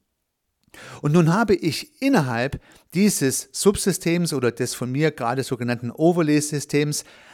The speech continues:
eine Kommunikation. Und wenn diese Kommunikation anschlussfähig ist, dann geht sie ja immer weiter und immer wieder könnten fremde Beobachter diese Unterscheidung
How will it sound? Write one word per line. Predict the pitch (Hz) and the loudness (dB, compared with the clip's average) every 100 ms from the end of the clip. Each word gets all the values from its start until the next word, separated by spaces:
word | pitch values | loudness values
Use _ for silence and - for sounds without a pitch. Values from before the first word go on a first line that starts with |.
| - - | -20 -4
eine | 139 160 | 0 0
Kommunikation. | - 151 147 147 147 156 - 131 101 90 _ _ - - | 0 0 0 -2 -2 -4 -2 -4 -4 -8 _ _ -20 -2
Und | - 147 | 2 4
wenn | 135 131 | 2 0
diese | 147 156 147 | -2 -2 -2
Kommunikation | - 139 131 131 - 113 - 101 101 - | -2 -2 -2 -4 -6 -8 -6 -8 -10 -8
anschlussfähig | 113 135 - 170 160 - 175 185 - | -4 -4 0 0 0 -2 -2 -2 0
ist, | 208 - - - _ | 0 0 -6 -20 _
dann | 117 127 | -4 -2
geht | 147 160 | 0 0
sie | - 147 | 2 2
ja | 120 | 2
immer | - 123 104 | 0 -2 0
weiter | 110 156 - 240 240 - - | 0 0 0 -2 -4 -14 -2
und | 170 - | 0 2
immer | 233 226 156 | 4 4 4
wieder | 202 208 | 2 2
könnten | - 170 135 | 2 -4 -6
fremde | - 185 190 151 | -2 0 0 0
Beobachter | 123 151 151 139 127 147 143 - | -2 -2 0 0 -2 -6 -8 -6
diese | 135 131 113 | -4 -2 -4
Unterscheidung | 131 123 113 117 113 127 123 | -4 -6 -4 0 0 0 -4